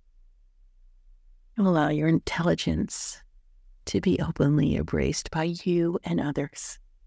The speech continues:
We thank the stars, the sun, the moon, the constellations, all the planets, for helping clear our pathway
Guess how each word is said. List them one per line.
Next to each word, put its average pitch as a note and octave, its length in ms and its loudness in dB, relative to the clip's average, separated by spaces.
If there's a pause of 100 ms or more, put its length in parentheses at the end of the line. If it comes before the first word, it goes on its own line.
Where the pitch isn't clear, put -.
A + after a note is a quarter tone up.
(1900)
We F#3 80 2
thank D3+ 280 0
the D#3+ 100 2
stars, - 840 -4 (440)
the F#3+ 80 -2
sun, D3 640 -2
the D3+ 120 -2
moon, D#3 640 2 (760)
the - 80 -8
constellations, D3+ 1400 -2 (840)
all D#3+ 300 2
the D#3+ 100 -2
planets, - 760 -2 (1500)
for E3+ 60 -2
helping D#3 400 2
clear E3 320 0
our - 80 -8
pathway - 680 -8